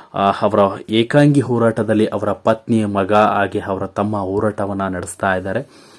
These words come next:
ಸದ್ಯ ದರ್ಶನ್ ಅವರಿಗೆ ಇದೀಗ, ಆ, ಏನು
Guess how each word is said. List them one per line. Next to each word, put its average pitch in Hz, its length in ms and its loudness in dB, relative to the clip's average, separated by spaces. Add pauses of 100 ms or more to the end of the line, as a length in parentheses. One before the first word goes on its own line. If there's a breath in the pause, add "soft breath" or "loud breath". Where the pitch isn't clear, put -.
(260 soft breath)
ಸದ್ಯ 104 220 2
ದರ್ಶನ್ 139 560 2
ಅವರಿಗೆ 113 560 4
ಇದೀಗ, 110 280 2 (640 loud breath)
ಆ, 90 180 0
ಏನು 117 560 6